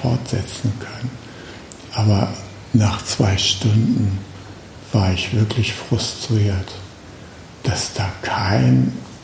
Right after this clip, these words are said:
gegenseitiges Entgegenkommen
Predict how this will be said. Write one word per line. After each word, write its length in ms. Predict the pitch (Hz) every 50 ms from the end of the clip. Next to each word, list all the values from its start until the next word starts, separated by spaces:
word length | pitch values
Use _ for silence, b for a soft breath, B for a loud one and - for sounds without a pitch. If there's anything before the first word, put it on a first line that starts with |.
| -
gegenseitiges 1300 | - 143 113 117 123 131 120 123 110 107 - - 104 92 95 104 - - - 113 - 110 - - - - -
Entgegenkommen 1300 | 107 101 95 - - - 120 139 143 151 147 123 113 - - - - 113 107 101 98 98 107 120